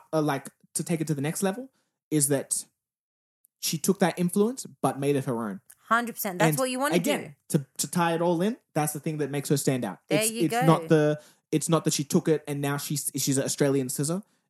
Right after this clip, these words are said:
Speaker 1: It's
Speaker 2: <laughs> Australian scissor. <laughs>
Speaker 1: she
Speaker 2: No.
Speaker 1: is,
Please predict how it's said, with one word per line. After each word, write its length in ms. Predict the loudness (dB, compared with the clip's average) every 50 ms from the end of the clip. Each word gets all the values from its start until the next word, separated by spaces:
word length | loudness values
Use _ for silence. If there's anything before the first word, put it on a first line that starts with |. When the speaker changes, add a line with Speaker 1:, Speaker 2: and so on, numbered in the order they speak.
| _ -2
Speaker 1:
It's 320 | 0 2 4 4 4 4
Speaker 2:
<laughs> 600 | 4 4 4 2 0 -4 -10 -14 -14 -16 -10 -6 -6
Australian 640 | -6 -4 -6 -6 -6 -4 -4 -4 -6 -8 -8 -10 -10
scissor. 1000 | -10 -10 -8 -6 -6 -6 -6 -4 -4 -4 -4 -2 -2 -2 -2 -4 -6 -10 -12 -14 _ _ _ _
<laughs> 320 | -16 -14 -12 -12 -12 -8
Speaker 1:
she 160 | 0 4 6 6
Speaker 2:
No. 60 | 6
Speaker 1:
is, 380 | 6 4 4 4 2 -2 -8